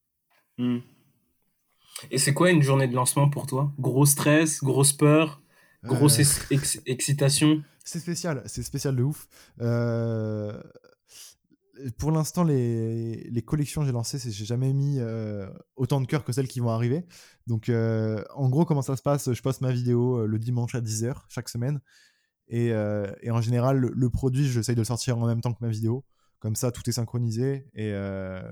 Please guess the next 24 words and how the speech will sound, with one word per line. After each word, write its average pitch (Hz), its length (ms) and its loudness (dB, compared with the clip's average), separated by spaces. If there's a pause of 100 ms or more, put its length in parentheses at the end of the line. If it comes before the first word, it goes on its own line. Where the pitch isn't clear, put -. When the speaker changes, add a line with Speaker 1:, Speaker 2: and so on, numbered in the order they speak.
(120)
Speaker 2:
et 113 80 -6
comme 107 160 -8
ça, 123 100 -8
tout 123 240 -12
est 123 40 -4
balancé 113 340 -6
en 113 40 -4
même 107 140 -6
temps. 139 200 -10 (320)
Puis 117 120 -10
dimanche 123 340 -2
à 117 40 -2
dix 113 160 -2
heures, 131 80 0
les 123 80 -2
gens, 120 260 -4
ils 98 140 -6
ont 90 40 -8
rien 117 160 -2
à 123 80 -2
faire 127 220 -6
à 113 80 -6
part, 107 220 -4
euh, 101 260 -6